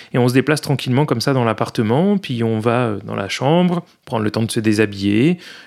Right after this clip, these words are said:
Là, en général, elle le fait de manière autonome, sauf quand elle est vraiment fatiguée. Puis on va à la salle de bain pour la douche. Encore une fois, un aller-retour, euh, où je lui tiens les mains. Et là, sur les gestes de la toilette, bah, évidemment, de plus en plus, c'est moi qui vais le faire. Et puis,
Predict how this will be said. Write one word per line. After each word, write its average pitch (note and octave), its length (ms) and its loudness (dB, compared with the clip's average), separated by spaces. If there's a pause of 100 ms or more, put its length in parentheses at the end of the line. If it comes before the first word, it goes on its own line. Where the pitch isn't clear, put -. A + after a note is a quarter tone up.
Là, A2+ 100 0
en A#2 40 0
général, A2+ 340 0
elle A2+ 100 2
le A2 100 0
fait A#2+ 120 -6
de A2 60 -4
manière G#2 240 -2
autonome, A#2 440 -2
sauf - 180 -8
quand - 200 -8
elle G#2+ 80 -4
est G#2+ 40 -4
vraiment G#2 240 -4
fatiguée. A#2 540 -6 (500)
Puis D3 160 -2
on C3+ 100 0
va C3+ 140 2
à - 20 2
la B2+ 80 0
salle B2+ 180 -2
de B2 100 0
bain B2 200 2
pour B2 160 -4
la G#2 100 2
douche. - 300 -6
Encore A2+ 240 0
une A2+ 100 2
fois, B2+ 200 -2
un A2 400 2
aller-retour, A#2+ 680 0
euh, G#2+ 100 2 (360)
où A2+ 60 -6
je G#2+ 80 -8
lui A#2 80 -2
tiens C3 180 0
les B2 100 4
mains. C3+ 320 2 (380)
Et B2+ 140 2
là, D#3+ 360 2
sur C#3 160 -2
les B2+ 140 2
gestes C3+ 280 0
de B2 60 0
la A#2+ 80 4
toilette, C3+ 380 2
bah, B2+ 100 2
évidemment, A#2 480 2
de C3 80 0
plus B2 240 -4
en A#2+ 80 0
plus, D#3 140 -6
c'est - 180 -2
moi B2 240 2
qui C3+ 140 -4
vais B2 100 0
le A#2+ 80 -2
faire. A2 300 -6
Et A#2 100 -6
puis, A2+ 400 -10